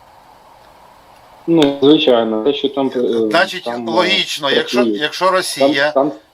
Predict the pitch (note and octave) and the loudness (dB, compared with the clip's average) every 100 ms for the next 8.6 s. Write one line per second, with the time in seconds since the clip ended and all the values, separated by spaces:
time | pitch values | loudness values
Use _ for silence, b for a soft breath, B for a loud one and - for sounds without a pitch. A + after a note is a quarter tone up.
0 | _ - C3+ - F#3 G3 - C#3+ B2 A#2+ | _ -10 -8 -2 2 2 0 -6 -6 -2
1 | C3+ D3 D3 B2 D#3 E3+ D#3 D#3 D3+ C#3 | 0 0 -4 -10 -8 -8 -6 -4 -4 -4
2 | B2+ B2 A#2+ A2+ G#2+ - A2+ A2 A2 A2 | -2 0 2 -2 -6 -20 -20 -20 -16 -10
3 | G#2+ G#2 G2+ F#2+ b b b b _ - | -8 -8 -8 -12 b b b b _ -12
4 | B2 A2 F#2+ C#3 A#2+ A2 B2 A#2+ A#2 A2 | -6 -6 -6 -6 -4 -2 -2 -2 -8 -12
5 | G#2+ A#2 A2+ G#2 A2 G#2+ G2+ _ - G2 | -4 -2 -2 -4 -6 -6 -6 _ -20 -20
6 | G2 G2 A2 - C3+ A#2 B2 A#2 B2+ A#2+ | -18 -18 -14 -6 -2 -2 -2 -4 -4 -4
7 | A#2 A2 G2+ B2 A2+ A2 A2+ A2+ B2 A2 | -2 -2 -4 -6 -6 -6 -8 -8 -8 -8
8 | A2 - A2+ - G#2+ | -8 -8 -10 -10 -10